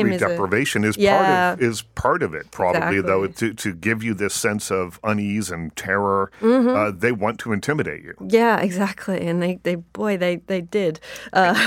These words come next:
Speaker 2: <laughs>
Speaker 1: And so the Australian press picked up on this?
Speaker 2: Yeah, definitely. And
Speaker 1: How did your family feel?
Speaker 2: Ah, gosh, I think they were, I, I don't know. I, my mother doesn't talk about it. <laughs> My father thinks it's cool. Who knows?
Speaker 1: Well, yeah.
Speaker 2: <laughs> Yeah.
Speaker 1: And, and they're like, "Never go back
Speaker 2: Yeah,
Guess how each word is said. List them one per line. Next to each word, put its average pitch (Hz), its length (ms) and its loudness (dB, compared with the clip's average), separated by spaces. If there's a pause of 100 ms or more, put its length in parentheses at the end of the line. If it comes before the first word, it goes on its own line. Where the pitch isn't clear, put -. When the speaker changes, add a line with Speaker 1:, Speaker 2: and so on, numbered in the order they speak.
(100)
Speaker 2:
<laughs> - 40 -6
Speaker 1:
And 233 140 4
so 135 120 2
the 117 120 0
Australian 120 400 0
press - 240 0
picked - 260 -4
up 151 160 -4
on 151 120 -4
this? 180 160 -6
Speaker 2:
Yeah, 214 360 6
definitely. 190 600 -2
And 160 140 -4
Speaker 1:
How 113 120 2
did 131 180 -8
your 90 100 -6
family 107 420 -2
feel? 78 340 -8 (160)
Speaker 2:
Ah, - 380 -8
gosh, 202 320 0
I 226 100 -4
think 294 260 -4
they 247 140 0
were, 202 220 0
I, 240 100 -6 (300)
I 214 100 -4
don't 190 160 0
know. 175 380 0
I, 208 180 0
my 226 100 2
mother 233 240 4
doesn't 196 220 -2
talk 190 300 -2
about 185 340 0
it. 320 880 4
<laughs> - 0 -
My 269 180 4
father 262 340 4
thinks 226 200 0
it's 202 160 -4
cool. 196 380 -2
Who 214 160 0
knows? 202 380 0
Speaker 1:
Well, - 260 2
yeah. 302 220 4
Speaker 2:
<laughs> - 20 0
Yeah. 254 280 0 (200)
Speaker 1:
And, 127 180 2
and 131 120 2
they're 127 80 2
like, 110 180 0
"Never 98 300 2
go 101 160 2
back 87 320 0
Speaker 2:
Yeah, 330 160 8